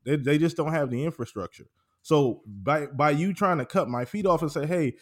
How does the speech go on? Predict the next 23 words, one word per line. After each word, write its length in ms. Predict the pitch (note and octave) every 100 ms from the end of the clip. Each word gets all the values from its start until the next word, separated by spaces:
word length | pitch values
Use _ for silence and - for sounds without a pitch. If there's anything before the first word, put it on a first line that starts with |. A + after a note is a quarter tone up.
| _
you 140 | D#3 F#3
can 100 | F3
do 160 | E3
everything, 680 | D3 F3 E3+ E3+ E3+ E3 C3+
just 260 | A2 E3 -
don't 240 | D#3+ D#3
put 160 | - F3
the 80 | D3
game 220 | E3 D#3+
in 60 | D#3+
Game 240 | F#3+ G3
Pass," 400 | G#3+ G#3+ G#3+ - _ _ _
this 160 | - G#3+
is 100 | E3+
ridiculous. 600 | D3+ D#3+ A#3+ E3 A#2 - _
I 260 | D#3+ C4+ B3+
spent 440 | - F3 C#3 -
sixty-nine 680 | - D3+ - C3 A#2+ B2+ B2
billion 260 | B2 B2 A#2
dollars 320 | A2 G#2+ G#2
on 100 | A2
this 140 | G#2
company. 440 | - A2 G#2 F2